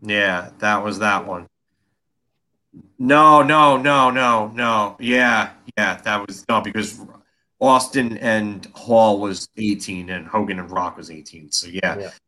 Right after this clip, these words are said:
Speaker 1: that was, that was seventeen when he, uh, turned heel. But All Out was just incredible between the matches. Um, the worst match on the card was the Women's Casino Battle Royale, and Miss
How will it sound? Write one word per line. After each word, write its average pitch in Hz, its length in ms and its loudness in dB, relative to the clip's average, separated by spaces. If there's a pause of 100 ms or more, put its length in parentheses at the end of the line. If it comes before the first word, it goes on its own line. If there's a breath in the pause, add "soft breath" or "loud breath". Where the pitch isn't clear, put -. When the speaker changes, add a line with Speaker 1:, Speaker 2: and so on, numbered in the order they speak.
(160)
Speaker 1:
that 110 200 2
was, 104 200 -2
that - 160 4
was 104 240 2
seventeen 95 800 -2 (200)
when 90 160 -14
he, 87 240 -10
uh, 85 260 -6 (680)
turned 98 220 -2
heel. 87 260 0 (540 soft breath)
But 101 260 2
All 120 200 6
Out 117 480 4 (380)
was 104 260 -4
just - 380 -4
incredible 107 560 0
between 101 720 -6 (280)
the 98 260 -6 (300)
matches. 127 540 -4 (640 soft breath)
Um, 104 540 4 (380)
the 120 140 0
worst 143 260 4
match 156 240 2
on 151 60 0
the 139 60 0
card 156 260 4
was 120 100 -2
the 113 80 -4
Women's 127 300 -2
Casino 127 360 -4
Battle 120 240 0
Royale, 120 480 2
and 117 360 0
Miss 127 260 -4